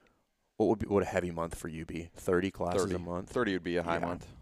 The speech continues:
Speaker 1: So divided by thirty, uh, that's fi-, no, what am I doing?
Speaker 2: You
Speaker 1: Uh, five hundred.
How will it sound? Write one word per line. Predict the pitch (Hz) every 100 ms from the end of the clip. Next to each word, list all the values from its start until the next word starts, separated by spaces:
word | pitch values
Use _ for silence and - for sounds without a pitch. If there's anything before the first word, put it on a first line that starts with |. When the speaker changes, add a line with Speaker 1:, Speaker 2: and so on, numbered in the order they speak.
| - - -
Speaker 1:
So | - 85 85
divided | 80 87 87
by | 82
thirty, | 87 95 98 98 98 92 - _ _ _ _ _ _ _ _ _ - 80 -
uh, | 98 80 78
that's | - 85 -
fi-, | - -
no, | 85 82
what | -
am | 87
I | -
doing? | - - - - _ _ _ _ _ _ _ -
Speaker 2:
You | -
Speaker 1:
Uh, | - - - - - -
five | -
hundred. | - - - - - - - -